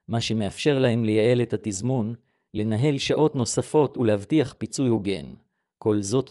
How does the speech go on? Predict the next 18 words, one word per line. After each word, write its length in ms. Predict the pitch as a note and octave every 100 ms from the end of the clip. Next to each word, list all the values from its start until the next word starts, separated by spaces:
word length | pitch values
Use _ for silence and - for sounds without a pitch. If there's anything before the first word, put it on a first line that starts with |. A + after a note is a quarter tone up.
| -
תוך 220 | D3+ A#2
צמצום 480 | - A#2+ - D3+ C#3
העבודה 420 | A2 A2 G#2 C3+
הניהולית 520 | B2 G#2+ G#2 G#2 A2+
הידנית. 760 | A2 G#2 G2+ G2 E2 - - _ _ _ _ _ _ _ _ _ _
סקרי 540 | - G#2 - A2+ A2+ A#2+
מעורבות 640 | G#2+ G2+ G#2 G2+ D#3 - A2+
וניתוח. 800 | B2 G#2 F#2+ D#2 B1+ - - _ _ _ _ _ _ _ _ _ -
הבנת 400 | G#2+ G#2 B2+ F3
סנטימנט 760 | - A2+ G#2 A2+ A#2 C#3+ D#3 -
ומעורבות 580 | A#2 A2 G#2 G#2 C3
עובדים 420 | A#2+ G#2+ A2+ D3 D3
היא 120 | C3
קריטית 540 | - A#2+ C#3+ F3 E3+
ליצירת 480 | A#2+ G#2 - A2 D3
סביבת 500 | - G#2+ G#2 C#3 D#3+
עבודה 360 | B2+ A2 G#2+ C#3+
חיובית. 840 | - C3+ G#2 G2 E2 - -